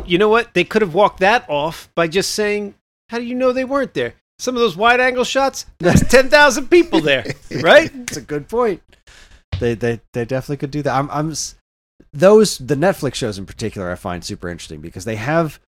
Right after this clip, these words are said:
Speaker 2: more or less said that Agents of shield was no longer canon. That's been discussed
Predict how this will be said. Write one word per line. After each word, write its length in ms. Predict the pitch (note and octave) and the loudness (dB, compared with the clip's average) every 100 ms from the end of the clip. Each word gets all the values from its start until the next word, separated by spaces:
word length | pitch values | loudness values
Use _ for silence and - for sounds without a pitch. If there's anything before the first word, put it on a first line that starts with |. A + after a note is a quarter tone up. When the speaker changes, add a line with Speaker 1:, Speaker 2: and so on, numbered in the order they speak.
| - | -12
Speaker 2:
more 440 | A#2 B2+ D3 D3+ | -6 -2 0 0
or 60 | C#3+ | 0
less 240 | B2 A#2+ | -2 -2
said 580 | - A#2 G2+ F#2+ F2 F2 - | -6 -4 -4 -4 -8 -16 -10
that 260 | G2+ F#2 - | -8 -8 -8
Agents 360 | A#2+ A#2 A2+ | -8 -8 -8
of 100 | A2 | -10
shield 460 | - A2 G2+ F#2+ E2 _ _ G2+ | -8 -6 -6 -6 -10 _ _ -12
was 200 | G#2+ G2+ | -10 -6
no 140 | G2 | -6
longer 280 | F#2+ F2+ E2 | -6 -8 -10
canon. 340 | - F2+ D2 | -10 -10 -10
That's 180 | D#2+ - | -14 -14
been 160 | A2+ G2 | -8 -6
discussed 760 | F#2+ - - A2+ G2 - - | -4 -8 -6 -6 -6 -10 -14